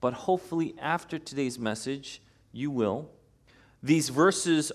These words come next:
are an address to the proud, the proud Corinthians. But the essence of the text is to teach them about humility. Humility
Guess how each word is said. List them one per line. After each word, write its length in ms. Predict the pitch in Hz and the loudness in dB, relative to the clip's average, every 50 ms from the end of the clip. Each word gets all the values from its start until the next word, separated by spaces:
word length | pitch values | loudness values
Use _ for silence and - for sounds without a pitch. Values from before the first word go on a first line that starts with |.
| - | 0
are 240 | - 143 147 147 147 | 2 4 6 6 6
an 80 | 147 143 | 4 4
address 840 | 131 127 110 - - - 139 156 170 170 165 - - - - - - - - - | 2 2 0 -4 -4 2 4 4 4 4 4 2 0 0 0 -2 -4 -8 -14 -12
to 260 | - - - 233 240 | -8 -2 2 4 4
the 80 | 208 208 | 6 4
proud, 580 | - - - 139 123 113 92 85 69 - - - _ _ _ - - - _ _ _ - | 2 2 0 0 0 2 0 -2 -4 -6 -10 -16 _ _ _ -20 -20 -20 _ _ _ -4
the 140 | 107 127 117 | -4 -4 -4
proud 840 | 123 - - - 147 131 123 117 117 113 110 104 104 104 - - - - _ _ | -4 -8 -4 0 2 4 4 4 4 4 2 2 0 -4 -6 -12 -18 -20 _ _
Corinthians. 1000 | - - - 123 113 120 127 120 123 - 110 98 87 85 - - - - - - - _ _ _ _ _ _ _ _ _ _ _ _ _ _ _ _ _ _ _ _ | -12 -8 -4 -2 0 0 0 -2 -4 -4 -4 -4 -4 -6 -10 -14 -16 -16 -18 -18 -20 _ _ _ _ _ _ _ _ _ _ _ _ _ _ _ _ _ _ _ _
But 160 | - - 123 | -4 -4 -2
the 140 | - 160 - - - | -2 -6 -6 -4 0
essence 600 | - 226 226 - - - 214 202 175 - - - - - - | 0 2 2 2 2 2 2 2 2 0 -2 -4 -4 -2 0
of 160 | 143 135 131 | 0 0 0
the 80 | 139 | -2
text 580 | 135 - - - 143 123 117 - - - - - - - | -2 -2 -6 -6 -4 -4 -4 -6 -10 -14 -14 -16 -8 -6
is 140 | 131 - | -6 -6
to 140 | - - 170 - - - | -6 -6 -8 -8 -8 -8
teach 420 | - - - 226 233 208 - - - | -6 -4 -2 -2 -4 -4 -6 -6 -4
them 340 | - 131 113 110 107 110 110 - - - - - - - _ _ | 0 0 0 0 0 -4 -6 -10 -18 -20 -20 -20 -20 -20 _ _
about 680 | 120 104 98 - - 107 107 101 98 98 - - - - - _ _ _ _ _ _ _ | -6 -6 -4 -2 -2 -2 0 -2 -4 -8 -10 -14 -20 -20 -20 _ _ _ _ _ _ _
humility. 800 | _ - - - 123 110 110 107 107 104 101 95 92 87 85 - - _ _ _ _ _ _ _ _ _ _ _ _ _ _ _ _ _ _ _ _ _ _ _ _ _ _ _ _ _ _ | _ -20 -8 -6 -4 -2 -2 -2 -2 -2 -2 -4 -4 -8 -10 -14 -18 _ _ _ _ _ _ _ _ _ _ _ _ _ _ _ _ _ _ _ _ _ _ _ _ _ _ _ _ _ _
Humility 1000 | - - - 160 143 143 143 156 185 214 214 185 139 123 110 101 95 95 104 | -10 -2 0 0 2 2 4 4 4 4 4 4 4 2 0 -2 -4 -8 -12